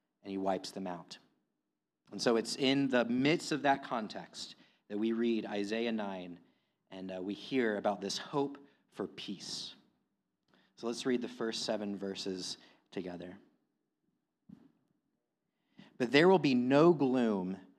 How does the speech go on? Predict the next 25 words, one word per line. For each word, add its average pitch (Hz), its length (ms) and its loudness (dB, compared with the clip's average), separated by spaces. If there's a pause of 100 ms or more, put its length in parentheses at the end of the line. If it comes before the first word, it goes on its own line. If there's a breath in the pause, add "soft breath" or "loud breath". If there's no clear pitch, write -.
(240)
for 107 140 2
her 98 480 2 (400)
who 113 160 6
is 101 100 4
in 98 100 2
anguish. 92 560 -4 (1200)
In 117 60 -2
the 117 80 4
former 165 420 8
time 143 480 6
he 127 220 -4
did, 139 460 4 (280 loud breath)
he 135 140 0
brought 135 460 8
into 127 200 2
contempt 127 640 0
the 120 100 2
land 123 500 4
of 117 180 0
Zebulun 113 600 4
and 104 120 0
the 107 60 2
land 113 380 2
of 110 180 -4
Naphtali. 107 720 0